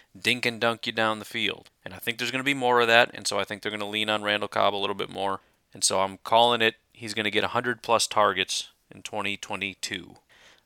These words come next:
Uh, why don't we take a break here? We'll probably get off a wide receiver and move on just because wide receiver gets to be a little old. We can revisit a couple of the other guys.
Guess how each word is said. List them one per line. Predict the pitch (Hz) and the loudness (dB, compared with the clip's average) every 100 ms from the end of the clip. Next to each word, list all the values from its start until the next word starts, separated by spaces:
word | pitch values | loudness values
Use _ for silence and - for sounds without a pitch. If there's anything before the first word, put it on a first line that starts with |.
| - | -2
Uh, | 127 123 | 4 6
why | 107 156 | 6 6
don't | 190 | 6
we | |
take | 165 147 | 2 2
a | |
break | 127 131 123 | 2 2 2
here? | 131 127 120 - | 0 2 0 -4
We'll | 113 | -8
probably | - 135 139 | 0 2 2
get | 123 120 | 2 6
off | 117 - | 6 4
a | 107 | 2
wide | 107 107 101 | 4 2 2
receiver | - 110 104 107 104 | -2 -2 -2 -2 -2
and | 98 95 | -6 -10
move | 98 98 | -8 -4
on | 98 98 | -4 -4
just | 95 - | -6 -10
because | - 95 87 | -6 -4 -4
wide | 101 95 | -2 -2
receiver | 90 - 87 87 | 0 -4 -4 -6
gets | 95 - | -6 -6
to | |
be | 90 | -8
a | 92 | -8
little | 95 92 | -6 -6
old. | 92 90 | -6 -6
We | 98 | -6
can | 101 95 | -8 -6
revisit | 92 92 92 92 | -6 -4 -4 -4
a | |
couple | 101 95 90 | -6 -6 -4
of | |
the | 92 | -4
other | 95 | -4
guys. | 92 95 98 | -2 -2 -2